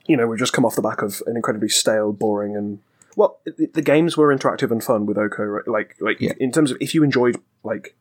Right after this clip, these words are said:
Speaker 1: if you enjoy Magic for playing Magic and having to think and, and go through lines and stuff like that, it was fun. But in terms of, like, enjoying Magic, <laughs> it's very much not good. So I, it's always nice to have this, especially following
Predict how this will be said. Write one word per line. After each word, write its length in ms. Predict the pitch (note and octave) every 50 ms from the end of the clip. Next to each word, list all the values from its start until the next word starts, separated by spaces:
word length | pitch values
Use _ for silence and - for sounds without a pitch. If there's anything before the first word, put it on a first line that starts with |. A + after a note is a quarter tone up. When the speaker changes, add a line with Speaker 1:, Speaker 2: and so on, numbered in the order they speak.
| _ -
Speaker 1:
if 100 | - -
you 60 | C#3+
enjoy 160 | C3+ B2+ A#2+
Magic 260 | A#2 A#2 A#2 - -
for 60 | - -
playing 240 | - - A#2 A2+ A2
Magic 280 | A2 A2+ G#2+ A#2 -
and 80 | - A2
having 140 | G#2+ A2+ A2+
to 100 | F#2+ G2
think 280 | - - A2 G#2+ G#2+ -
and, 200 | A2 G#2+ G2+ -
and 200 | - A2+ G#2+ -
go 100 | - A2 G#2+
through 160 | - A2+ A2
lines 200 | G#2+ G#2+ G#2+ G#2+
and 80 | C#3 C3+
stuff 120 | - G#2+ A2+
like 80 | F#2+
that, 160 | - G#2+ F#2 -
it 60 | G#2
was 140 | G#2+ G#2 -
fun. 220 | - A2+ G#2 G#2+ G2+
But 120 | G#2 -
in 80 | A#2 A#2+
terms 220 | - D3+ C#3+ A#2+
of, 60 | A#2
like, 220 | A2 G#2+ G2+ - _ _ _ - - - - - - - - - - _ _ _ _ _ _ _ _ - - _ - - -
enjoying 480 | B2 A#2 A#2+ - - C3 A#2 - F#2+
Magic, 300 | A2+ G#2 G#2+ G#2+ G#2 G2+ -
<laughs> 440 | - - - - - - - -
it's 420 | F3 C#3+ - - - D3 - - -
very 260 | - D3+ - E3+ C3+
much 220 | B2+ B2+ - -
not 140 | B2 G#2+ -
good. 200 | G#2+ B2 A2 G#2
So 100 | - C#3+ B2 A2+ - A2
I, 180 | A#2+ A#2+ A#2 G#2 - _ _ -
it's 280 | B2+ B2 A2 C3+ C3+ C#3+
always 220 | D3 C3+ B2+ -
nice 200 | A#2+ A2+ A2+ -
to 60 | - -
have 180 | - G#2+ -
this, 380 | - - A2+ G#2 - - - - _ _ _ _ _ -
especially 540 | - A#2 - - C#3 B2 - - A#2 A2+ G#2+ G2 -
following 460 | - - A2 A2 G#2+ G#2+ G#2+ G#2 -